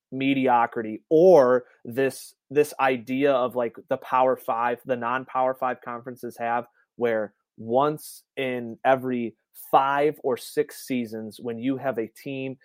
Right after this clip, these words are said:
that is full of upperclassmen and, uh, you know, star-studded quarterback and, and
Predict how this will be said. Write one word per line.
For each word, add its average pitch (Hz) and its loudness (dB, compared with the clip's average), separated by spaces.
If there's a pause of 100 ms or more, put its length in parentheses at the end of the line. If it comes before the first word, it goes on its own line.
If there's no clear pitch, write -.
(200)
that 127 4
is 113 -4
full 135 -2 (140)
of 117 -2 (100)
upperclassmen 139 -2 (380)
and, 113 -6 (100)
uh, 117 2 (320)
you 123 -6
know, 101 -6
star-studded 147 2
quarterback 131 0
and, 117 -10
and 123 -10